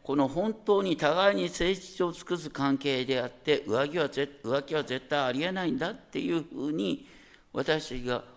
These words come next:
思うようになり、クリスチャンばかりか、日本のね、感覚もそう変わってるでしょ？だ-、だから不倫っていうの報道されちゃったら、その人が立場を失うなんて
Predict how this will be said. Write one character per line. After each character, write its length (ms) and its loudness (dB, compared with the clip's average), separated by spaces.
思 300 -2
う 60 0
よ 140 4
う 60 -2
に 160 -2
な 140 -4
り、 80 -12
ク 100 0
リ 80 6
ス 60 0
チ 60 8
ャ 80 6
ン 100 -2
ば 120 0
か 120 4
り 100 2
か、 300 2
日 80 4
本 260 0
の 320 -2
ね、 400 -4
感 180 -4
覚 240 -8
も 100 -2
そ 160 -2
う 80 -2
変 120 -4
わ 60 -4
っ 20 -6
て 160 -14
る 60 -14
で 60 -18
し 140 -6
ょ？ 120 -2
だ-、 140 2
だ 140 -2
か 100 0
ら 120 2
不 160 2
倫 160 4
っ 40 -8
て 120 2
い 20 8
う 40 4
の 60 2
報 200 2
道 100 4
さ 140 2
れ 100 2
ち 80 -2
ゃ 40 2
っ 20 -4
た 160 -2
ら、 80 2
そ 140 -4
の 60 6
人 140 -4
が 180 -4
立 220 -4
場 80 2
を 60 2
失 360 -2
う 60 -2
な 140 -6
ん 60 -10
て 260 -10